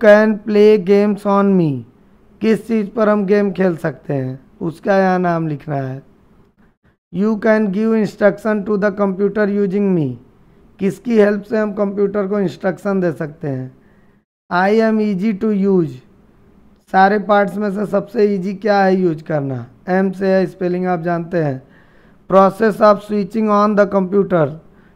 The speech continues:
Computer को switch on करने के process को क्या कहते हैं? बहुत अच्छा comment तो आ रहा है कई बच्चों का।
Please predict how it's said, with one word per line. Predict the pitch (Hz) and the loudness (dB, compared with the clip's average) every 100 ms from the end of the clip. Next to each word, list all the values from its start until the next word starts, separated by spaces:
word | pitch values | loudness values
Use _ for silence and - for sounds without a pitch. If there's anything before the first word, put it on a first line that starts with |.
| _ | _
Computer | 175 185 202 190 214 | -2 0 0 0 0
को | 202 | 0
switch | 190 214 214 220 | -2 -4 -4 0
on | 202 202 | 0 2
करने | 208 190 196 | 0 0 -2
के | |
process | 180 196 185 180 190 | 0 2 0 0 -2
को | 190 190 | -2 -2
क्या | 208 208 | -2 0
कहते | 202 180 180 | 0 0 2
हैं? | 151 135 127 - _ _ _ _ _ _ _ _ _ _ - | 0 0 -4 -12 _ _ _ _ _ _ _ _ _ _ -12
बहुत | 175 190 196 190 | 2 6 6 2
अच्छा | 185 208 202 | 0 2 2
comment | 196 180 190 202 202 | 2 2 4 2 4
तो | |
आ | 190 190 | 6 8
रहा | 196 | 8
है | 196 | 6
कई | 185 190 | 4 4
बच्चों | 185 180 190 | 4 2 0
का। | 175 202 233 | 4 2 2